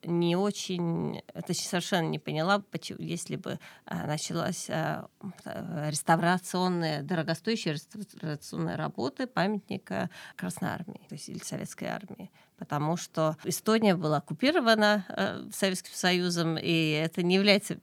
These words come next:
положительной с-, че-, ис-, страницей в истории, э, нашей страны. С другой стороны, мы понимаем, что люди, э, умерли, это памятник о па-, павшим,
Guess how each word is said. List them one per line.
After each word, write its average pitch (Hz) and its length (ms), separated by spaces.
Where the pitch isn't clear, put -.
положительной 190 540
с-, - 160
че-, - 300
ис-, - 260
страницей 160 520
в 151 60
истории, 151 580
э, 143 320
нашей 151 200
страны. 160 580
С 175 80
другой 185 320
стороны, 196 340
мы 175 120
понимаем, 160 440
что - 180
люди, - 460
э, - 220
умерли, 220 440
это 180 160
памятник - 600
о - 280
па-, - 460
павшим, 226 480